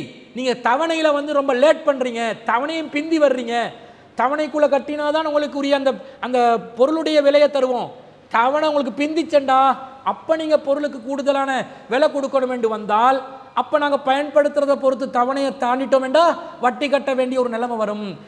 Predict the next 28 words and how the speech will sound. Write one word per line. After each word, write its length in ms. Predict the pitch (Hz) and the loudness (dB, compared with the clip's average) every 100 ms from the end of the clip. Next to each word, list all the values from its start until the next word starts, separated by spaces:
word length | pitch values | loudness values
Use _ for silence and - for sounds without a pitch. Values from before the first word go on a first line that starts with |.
| - | -4
வட்டி 320 | 226 233 285 | -2 -2 -4
கட்டினால் 560 | 247 226 - 277 302 339 | -2 -2 0 0 2 4
வட்டி 280 | 294 226 311 | 2 0 0
கட்டிய 340 | 277 277 262 | 0 2 0
பாவமும், 460 | 220 240 233 240 160 - - | 2 0 0 -4 -8 -14 -6
வட்டி 260 | 220 233 277 | -6 -2 -4
கட்டாவிட்டால் 840 | 240 - 320 320 302 277 254 233 - - - | -4 -2 2 2 2 0 2 2 0 -12 -4
தவணை 380 | 233 285 330 269 | -2 0 -2 -4
பிந்தினால் 400 | 285 277 269 254 | -6 -4 -2 -2
வட்டி 280 | 240 277 | -2 -4
கட்டுவேன் 480 | 262 233 - 330 320 | -4 -6 -4 2 2
என்று 200 | 302 269 | 2 -2
வாயால் 380 | 247 247 320 302 | -2 0 2 0
சொன்ன 360 | 294 254 254 196 - | 0 -2 -2 -2 -6
ஒப்பந்தத்தை 600 | 214 208 330 320 320 294 | -8 0 0 2 0 2
ஒப்புக்கொண்ட 500 | 262 - 285 311 330 | 2 0 0 4 4
பாவமும் 460 | 320 311 302 285 240 - - | 6 6 6 2 -6 -10 -12
நடைபெறும் 500 | 220 247 302 285 269 | -4 0 0 2 0
என்ற 240 | 262 247 220 | 0 -4 -4
அந்த 360 | 185 320 339 | -2 -2 -2
விபரீதமும் 540 | 320 302 285 269 277 294 | 0 2 2 2 0 0
இருக்கிறது. 380 | 269 233 208 - - - - - | -2 -2 -4 -6 -12 -20 -20 -6
இதை 280 | 254 254 240 | 2 4 4
எல்லாத்தையும் 560 | 294 320 320 311 294 | 2 2 2 0 2
கவனத்துல 480 | 240 285 311 294 269 | 4 4 2 2 0
கொண்டுதான் 520 | 240 226 220 240 254 - - - - - | 0 0 0 0 0 -2 -18 -20 -6 4
கொக்கோ 360 | 254 254 330 320 311 | 4 4 4 4 4
பேமெண்ட்டோ, 500 | 277 269 240 254 | 2 2 -2 2